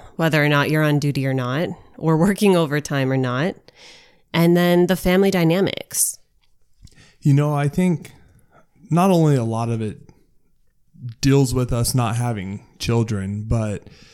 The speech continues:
Speaker 2: like, I think about Christmas, you think about Christmas morning and, and opening presents and sitting in front of the Yule log on the news channel, and it's just playing Christmas music in the background.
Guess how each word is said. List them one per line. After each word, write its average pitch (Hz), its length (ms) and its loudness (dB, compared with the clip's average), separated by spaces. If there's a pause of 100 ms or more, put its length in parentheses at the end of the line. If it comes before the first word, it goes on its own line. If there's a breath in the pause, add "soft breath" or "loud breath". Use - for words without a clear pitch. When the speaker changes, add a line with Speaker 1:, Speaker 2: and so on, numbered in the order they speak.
(360 loud breath)
Speaker 2:
like, 117 260 -2
I 131 120 2
think 135 260 0
about 117 460 -4
Christmas, 123 580 -2
you 117 60 -4
think 123 180 -2
about 120 240 -6
Christmas 147 460 0
morning 123 680 2
and, 107 180 -2
and 107 360 -6
opening 135 400 0
presents 127 680 -2
and 110 240 -2
sitting 151 300 2
in 135 100 4
front 139 240 2
of 127 140 0
the 113 260 -2 (280 loud breath)
Yule 139 380 2
log 127 440 0
on 123 180 -2
the 117 80 0
news 123 360 2
channel, 123 580 -2
and 117 100 -2
it's 110 140 -6
just 120 220 -2
playing 123 300 -2
Christmas 127 720 0 (300)
music 143 420 2
in 131 120 2
the 117 80 -4
background. 110 640 -6